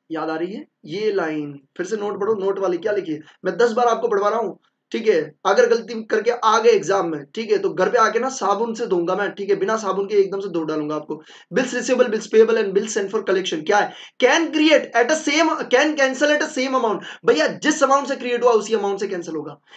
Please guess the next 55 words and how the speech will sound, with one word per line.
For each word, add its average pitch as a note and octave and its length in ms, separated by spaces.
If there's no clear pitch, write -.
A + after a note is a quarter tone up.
यानी A#3+ 300
कि D4 80
अगर C#4 220
मेरे C4 120
को C4 100
बिल B3 200
देना A3+ 260
है A#3+ 240
श्रुति B3 300
को, A#3 180
तो A#3+ 120
मैं G#3+ 160
पूरी A3 160
amount G#3+ 300
का G#3 60
दूंगा, A3 460
otherwise F#3 320
मैं F#3 100
नहीं E3+ 180
दे F3 100
पाऊंगा। E3 380
यानी A3+ 340
कि, G3 800
यानी F3 260
कि G3 600
अब E3+ 120
मेरे G3 120
को G3 340
श्रुति G3 320
को A3+ 120
अगर G3+ 180
हटाना G3 360
है, G#3 120
तो G3 60
मैं G3 100
क्या F#3+ 140
करूंगा? E3 360
श्रुति G#3+ 240
को A3+ 100
हटाने G#3+ 260
के G3+ 60
लिए G#3+ 100
मेरे G3 140
को G3 80
debit F3 380
करना G3+ 200
पड़ेगा। F#3 280
तो G3 60
मैं, B3 280
श्रुति A#3 280
को B3 80
debit A3+ 280
करेगा A#3 260
कितने A#3+ 340
से? F3+ 300